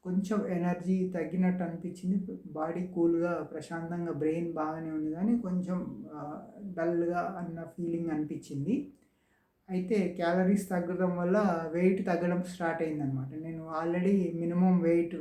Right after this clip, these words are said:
వెయిట్ తగ్గ-, మెయింటైన్, కష్టపడి నట్స్, ఎగ్స్ తిని మెయింటైన్ చేసిన వెయిట్ కొద్ది కొద్దిగా తగ్గుతూ రావడం స్టార్ట్ అయిందనమాట. అంతే, అంటే ఇతరత్ర సైడ్ ఎఫెక్ట్స్ ఏమైనా ఉన్నాయంటే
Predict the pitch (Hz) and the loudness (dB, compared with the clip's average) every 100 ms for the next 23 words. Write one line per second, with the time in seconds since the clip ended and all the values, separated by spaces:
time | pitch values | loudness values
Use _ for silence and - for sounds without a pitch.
0 | - - 156 165 180 - 160 151 180 180 | -10 -10 -6 -4 -4 -8 -8 -6 -8 -8
1 | 156 160 165 175 170 165 160 156 - 175 | -8 -8 -6 -4 -4 -6 -8 -10 -6 -6
2 | 165 160 151 - 170 165 156 - 165 165 | -4 -4 -6 -6 -2 -2 -2 -10 -10 -8
3 | 165 165 160 160 160 165 160 156 147 - | -8 -10 -12 -10 -6 -6 -4 -6 -6 -10
4 | 160 165 160 202 214 208 _ _ _ _ | -4 -4 -4 -2 -4 -4 _ _ _ _
5 | _ _ - 170 - 175 175 190 175 156 | _ _ -12 -10 -6 -4 0 2 2 0
6 | 156 160 151 170 170 165 151 156 151 147 | -4 -8 -8 -6 -4 -2 0 -2 -4 -8
7 | - 156 147 147 139 131 139 131 - 147 | -8 -6 -6 -6 -4 -4 -6 -8 -12 -14
8 | 160 165 175 160 160 160 214 180 170 175 | -12 -6 -4 -4 -6 -2 0 0 0 0
9 | 175 180 170 - 170 170 170 156 151 170 | 0 0 -2 -2 2 2 2 -4 -6 -6
10 | 165 160 160 160 160 156 151 175 170 170 | -6 -6 -6 -6 -4 -4 -4 -2 -4 -4